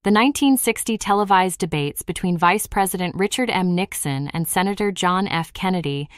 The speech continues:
marked the beginning of what has become a regular feature in presidential elections. These debates are often where voters start to engage seriously with the presidential race.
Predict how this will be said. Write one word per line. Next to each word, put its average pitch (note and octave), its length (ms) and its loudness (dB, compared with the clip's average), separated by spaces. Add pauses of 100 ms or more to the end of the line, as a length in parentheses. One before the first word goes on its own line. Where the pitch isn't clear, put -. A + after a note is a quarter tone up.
(280)
marked A3+ 300 4
the C#4 80 -2
beginning G3 460 0
of E3 120 -4
what F3+ 140 2
has F#3+ 160 -4
become F3+ 340 -2
a E3 80 0
regular G#3+ 460 0
feature E3+ 440 -4
in E3 200 -2
presidential D#3 640 -2
elections. C#3+ 800 -6 (720)
These C#4+ 220 2
debates G#3+ 440 0
are - 220 0
often A3+ 400 2
where G3 160 0
voters F3+ 400 0
start - 300 0
to F#3+ 120 -2
engage E3+ 420 0
seriously D3+ 800 0
with D3 160 -8
the E3 80 -4
presidential D3 680 -4
race. C3 480 -8